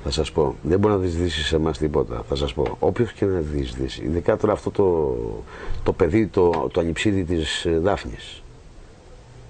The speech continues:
Συγγνώμη που το λέω, το παιδί δεν υπάρχει πουθενά, είναι ανύπαρτο.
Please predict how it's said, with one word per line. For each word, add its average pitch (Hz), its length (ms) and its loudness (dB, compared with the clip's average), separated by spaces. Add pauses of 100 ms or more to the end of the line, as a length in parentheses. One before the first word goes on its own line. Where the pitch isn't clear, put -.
(640)
Συγγνώμη 78 420 0
που 64 120 -4
το - 120 -2
λέω, 80 160 4
το 78 120 0
παιδί 76 360 2
δεν 85 200 2
υπάρχει 85 300 -2
πουθενά, 64 280 -6
είναι 69 100 -2
ανύπαρτο. 71 440 -4